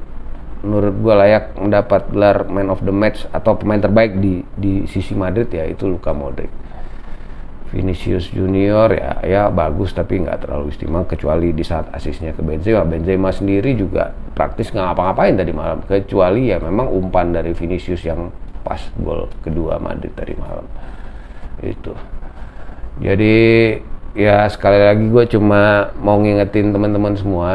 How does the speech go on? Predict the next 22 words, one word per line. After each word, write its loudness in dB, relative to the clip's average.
jadi 0
ini -2
nggak -2
ada -2
penyesalan -4
ya, -4
ini -2
kekalahan -2
yang -2
kita -2
harus -6
ambil 0
sebagai -2
pride. -2
Gua 4
sebelum 2
pertandingan 2
juga 0
udah, -2
udah 0
jauh-jauh -2
hari, 2